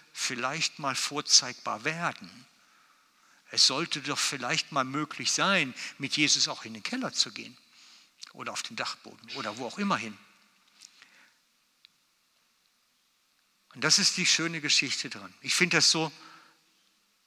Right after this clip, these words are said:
barmherzig, gnädig, dass Jesus nicht zum Zachäus kommt mit Vorwürfen und ihm so wie so einen Spiegel der Schuld vorhält,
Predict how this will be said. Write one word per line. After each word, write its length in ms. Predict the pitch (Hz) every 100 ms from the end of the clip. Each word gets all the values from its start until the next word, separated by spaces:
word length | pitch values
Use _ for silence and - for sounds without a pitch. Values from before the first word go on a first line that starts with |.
| _
barmherzig, 1300 | 185 185 - 127 127 131 139 175 - - 180 - - - - _ _ _ _ _ _ _ 180
gnädig, 580 | 131 139 135 113 - - - - _ _ _ _ _ _ _
dass 180 | 117 -
Jesus 380 | 147 156 151 -
nicht 220 | 147 -
zum 180 | 160 -
Zachäus 600 | - 123 143 160 147 -
kommt 220 | 156 135
mit 140 | 139
Vorwürfen 720 | - - 135 104 104 101 - - - _ _ _ _ _ _ _ _ _ _ _ _ _ _ _ _ _ _ _
und 180 | 135 127
ihm 240 | 131 139
so 160 | 123 123
wie 80 | 139
so 100 | 131
einen 120 | 127
Spiegel 520 | - - 160 175 147
der 120 | 127
Schuld 420 | 120 - 160 165 -
vorhält, 720 | - 120 107 113 107 113